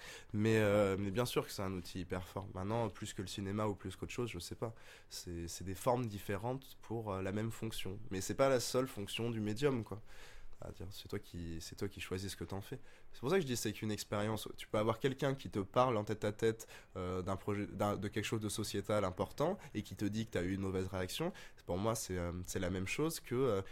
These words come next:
quelqu'un qui fait un film qui va te faire vivre à travers un personnage pour que tu ressentes, euh, ce que cette personne ressent. Par exemple, si elle, si elle a la ségrégation, si elle est rejetée, si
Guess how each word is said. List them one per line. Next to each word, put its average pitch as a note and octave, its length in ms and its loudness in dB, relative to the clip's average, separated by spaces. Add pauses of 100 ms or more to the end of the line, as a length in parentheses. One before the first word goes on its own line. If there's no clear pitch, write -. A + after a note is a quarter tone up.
(100)
quelqu'un G2+ 260 0
qui A2 160 -2
fait - 160 -2
un F2 140 4
film D3+ 300 0
qui - 100 -6
va F#3 140 2
te - 40 -10
faire G2 200 0
vivre A#2 180 2
à F#2 60 4
travers G#2+ 280 4
un G2 100 4
personnage G2+ 500 2
pour G2 100 -4
que G2+ 100 -6
tu F#2+ 140 -2
ressentes, A#2 540 2 (380)
euh, F2+ 200 -2
ce - 80 -4
que - 60 -10
cette F#2 160 -6
personne A2 320 0
ressent. B2 380 0
Par E2+ 120 -2
exemple, F#2 460 0
si F#2+ 200 -4
elle, F2 120 -2 (100)
si - 160 -2
elle F2 140 2
a - 20 -2
la F2+ 120 -2
ségrégation, G2 840 0
si - 160 -4
elle F#2 120 -2
est - 40 -4
rejetée, C3+ 480 2
si F#2+ 240 -4